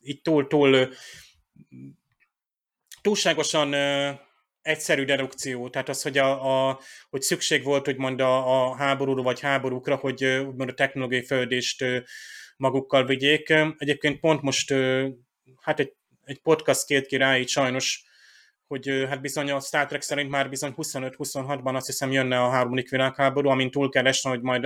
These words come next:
hatvanháromban eljussunk oda, hogy a háború egy termékével, ugye egy rakéta felszerelésével gyakorlatilag létrehozzuk az első térhajtóművet.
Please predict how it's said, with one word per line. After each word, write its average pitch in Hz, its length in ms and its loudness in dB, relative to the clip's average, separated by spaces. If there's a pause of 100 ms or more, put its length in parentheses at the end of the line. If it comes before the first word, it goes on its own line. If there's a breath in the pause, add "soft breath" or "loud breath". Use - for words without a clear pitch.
hatvanháromban 127 840 -4 (640 soft breath)
eljussunk 135 580 -2
oda, 135 140 -6
hogy 131 160 -6
a 131 360 -4 (160)
háború 139 540 -2
egy 135 120 -2
termékével, 135 760 -2
ugye 127 260 -6
egy 123 120 -4
rakéta 123 680 -4 (1400)
felszerelésével 131 840 0
gyakorlatilag 127 460 -4
létrehozzuk 127 520 -4
az 123 120 -6
első 127 280 2
térhajtóművet. 139 840 0